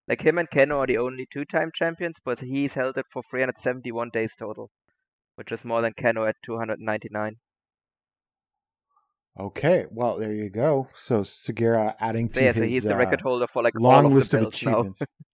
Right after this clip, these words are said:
Speaker 1: No, actually, actually, he's not the record holder for, like, amount of days held. He is the record holder with m-, amount of reigns, but he's actually only
Speaker 2: Mm-hmm.
Speaker 1: third in, like, number of days held. He's still behind Marufuji,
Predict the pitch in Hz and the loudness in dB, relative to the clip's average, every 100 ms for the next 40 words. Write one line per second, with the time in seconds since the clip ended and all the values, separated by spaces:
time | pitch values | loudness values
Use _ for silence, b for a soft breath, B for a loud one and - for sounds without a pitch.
0 | _ _ - - - - _ _ _ _ | _ _ -18 -18 -18 -20 _ _ _ _
1 | _ _ _ _ _ _ _ B B B | _ _ _ _ _ _ _ B B B
2 | 147 254 165 - - 233 247 262 _ 156 | 10 10 10 6 4 -4 -2 -4 _ 2
3 | 208 - 208 190 - 160 175 - 185 165 | 2 2 -2 -2 0 2 2 2 0 0
4 | 170 180 165 165 160 160 156 151 143 - | 0 -2 -2 -2 -2 -4 -4 -2 -2 -2
5 | 139 131 139 139 - 123 131 - 107 - | -2 0 -2 -4 -2 -2 -2 -4 -8 -6
6 | 131 143 147 143 139 - 135 131 120 117 | -4 -4 -2 -4 -4 -6 -6 -6 -8 -10
7 | 123 120 120 120 113 107 139 160 175 - | -14 -10 -6 -6 -6 -2 2 2 -2 -12
8 | _ _ _ _ _ - 127 147 - 147 | _ _ _ _ _ -6 0 0 4 4
9 | 151 - 143 139 135 131 110 139 147 - | 4 -2 -2 -2 -6 -6 -2 -2 -2 -4
10 | 123 120 117 - - _ 123 120 123 110 | -4 0 -2 -2 -14 _ -2 -2 0 -4
11 | - 117 113 - 104 - 113 110 131 135 | -2 -4 -2 -6 -8 -10 -12 -6 -2 -2
12 | 139 131 - 123 120 117 - 143 156 202 | 0 2 0 0 -4 -4 -6 -8 -8 -10